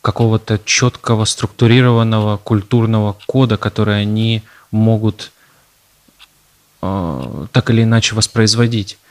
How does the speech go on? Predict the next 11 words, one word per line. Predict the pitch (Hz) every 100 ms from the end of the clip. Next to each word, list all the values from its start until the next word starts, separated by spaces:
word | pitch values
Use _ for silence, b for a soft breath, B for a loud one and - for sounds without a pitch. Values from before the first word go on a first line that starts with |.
| b
То | -
есть | 104
существуют | 113 - - 120 117
попытки, | - 107 165 165 - 110 104 _ b _
которые, | - - 110 107 104 101 101 98 98 98 107 B B - - _ _ _ _ _ _ _ _ - - 67 69 - - _ _ -
которым | 123 110 113
покровительствует | - 123 117 113 107 - 107
государство | 113 - 117 107 98 -
на | 101
данный | 104 101
момент, | 104 104 101 101 -